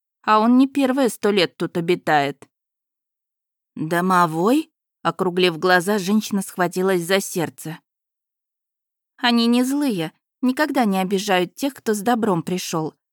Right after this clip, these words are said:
Так будете правду говорить или пообедаете и своей дорогой пойдёте?" "Будем, барыня,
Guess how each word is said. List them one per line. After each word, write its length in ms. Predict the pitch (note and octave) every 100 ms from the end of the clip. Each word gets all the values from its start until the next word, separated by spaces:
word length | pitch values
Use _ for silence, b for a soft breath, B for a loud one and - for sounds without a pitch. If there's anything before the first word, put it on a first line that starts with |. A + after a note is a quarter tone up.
| _ _ _ _ _ _ _
Так 220 | G#3 G3+
будете 380 | G3+ F#4 F#4+ G3+
правду 380 | - F#3+ E3+ F3
говорить 560 | F#3 F#3 F#3 F3 - - _ -
или 140 | C4+
пообедаете 760 | C4+ C4+ B3+ B3 E4 A3+ G3+ A3+
и 40 | A3+
своей 360 | C4 C#4 C4+
дорогой 420 | B3+ D4+ G3 F3
пойдёте?" 680 | D#3+ F3+ F3+ E3+ D#3+ F#3 F3+ _ _ _ _ _ _ _ _ _ _ _ _ _ -
"Будем, 600 | G3+ A#3 A3 E3+ E3 E3
барыня, 520 | F#3 G3+ F3 E3 F3